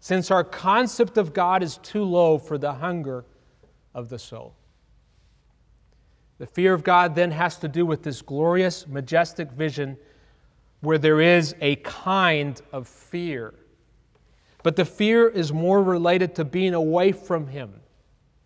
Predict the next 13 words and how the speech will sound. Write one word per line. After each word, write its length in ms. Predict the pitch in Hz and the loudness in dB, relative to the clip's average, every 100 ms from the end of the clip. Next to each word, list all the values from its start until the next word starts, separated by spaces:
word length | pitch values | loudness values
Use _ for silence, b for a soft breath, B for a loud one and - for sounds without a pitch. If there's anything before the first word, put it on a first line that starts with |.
| b b b _ | b b b _
Psalm 440 | - 175 190 190 | -2 2 2 2
thirty-four 580 | - 190 180 - 185 175 | -2 -2 -2 -2 0 0
puts 260 | 170 - | -4 -8
it 100 | 160 | -8
this 220 | 151 156 156 | -6 -4 -2
way, 160 | 139 | -2
"Oh, 160 | 165 180 | 2 2
fear 380 | 180 208 220 214 | 0 -2 0 0
the 100 | 196 | -2
Lord, 420 | 190 196 185 139 | 0 0 0 -4
you 380 | 175 214 208 - B B | -2 -2 -2 -10 B B
his 220 | 175 170 | -4 -4
saints, 640 | - 190 180 120 - - | -4 -2 0 -2 -10 -20